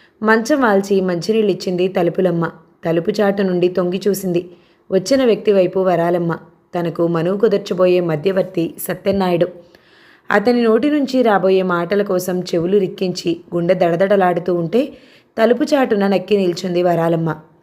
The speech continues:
ఆ మాట ఈ మాట చెప్పి అరిసెలు పలహారం చేసి, "సెల్లెమ్మ, వెంకటేశు వెయ్యి రూపాయలు కట్నం ఇత్తే గాని వరాల్ని చేసుకోనంటున్నాడు."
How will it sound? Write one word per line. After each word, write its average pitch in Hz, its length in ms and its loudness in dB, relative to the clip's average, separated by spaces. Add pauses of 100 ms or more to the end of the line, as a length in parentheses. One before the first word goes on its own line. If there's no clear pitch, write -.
ఆ 170 140 -2
మాట 185 280 0
ఈ 190 220 2
మాట 185 260 -2
చెప్పి 175 520 -2 (460)
అరిసెలు 233 420 2
పలహారం 185 600 2
చేసి, 170 420 -4 (540)
"సెల్లెమ్మ, 208 680 2 (400)
వెంకటేశు 240 600 2
వెయ్యి 214 380 4
రూపాయలు 220 360 2
కట్నం 226 380 -2
ఇత్తే 240 260 0
గాని 208 300 0
వరాల్ని 220 440 2
చేసుకోనంటున్నాడు." 220 1160 0